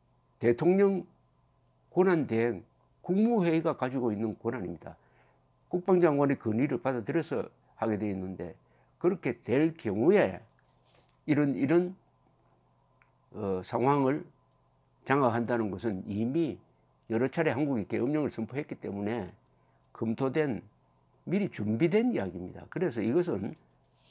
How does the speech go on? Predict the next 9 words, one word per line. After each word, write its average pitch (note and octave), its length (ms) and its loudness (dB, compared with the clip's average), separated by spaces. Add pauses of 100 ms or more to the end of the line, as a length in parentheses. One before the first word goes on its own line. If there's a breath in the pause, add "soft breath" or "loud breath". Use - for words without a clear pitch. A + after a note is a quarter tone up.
(1300)
실행 G3+ 380 4
계획이 C3+ 400 2
아니고 G2 500 -4 (380)
대비 C#3+ 440 2
계획이죠. G2 600 -4 (800)
마치 F3+ 240 -2
실행 A3+ 320 0
계획인 D3 460 -2
것처럼 B2+ 400 -8